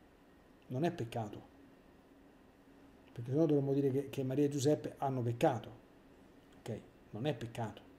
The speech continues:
Anzi, è un modo straordinario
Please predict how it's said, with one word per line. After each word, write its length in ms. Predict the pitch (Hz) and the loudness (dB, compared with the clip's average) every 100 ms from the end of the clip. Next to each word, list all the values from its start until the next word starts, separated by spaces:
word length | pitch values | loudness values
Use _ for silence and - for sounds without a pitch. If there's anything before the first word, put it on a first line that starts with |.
| - - - - - | -20 -20 -20 -20 -6
Anzi, 520 | 131 117 - - - - | -4 -2 -4 -8 -10 -6
è 220 | 151 143 - | -4 -2 4
un 180 | 180 | 4
modo 540 | 165 147 143 156 190 190 | 6 6 6 8 6 2
straordinario 1200 | - - 113 117 120 170 151 131 127 156 196 202 | -8 -4 -2 -2 2 4 4 2 6 8 6 4